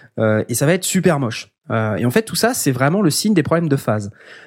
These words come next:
Euh, donc il y a une technique pour éviter les problèmes de phase, euh, et qui en fait, euh, provient de,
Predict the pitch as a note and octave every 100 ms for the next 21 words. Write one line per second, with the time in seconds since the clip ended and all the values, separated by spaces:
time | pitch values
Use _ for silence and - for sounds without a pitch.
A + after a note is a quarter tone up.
0 | - B2 A2+ A#2 C#3 D3+ C#3+ E3 D#3+ G#3
1 | G#3 - - C#3 B2+ C3+ D#3+ C#3 B2+ B2
2 | A#2 C3 C#3 A3 G3+ B2+ - A#2 A2 -
3 | A2 - B2 A#2+ - D3+ - G#2+ G#2 -
4 | B2 C#3 C#3+ A#2+ G#2 G#2 G#2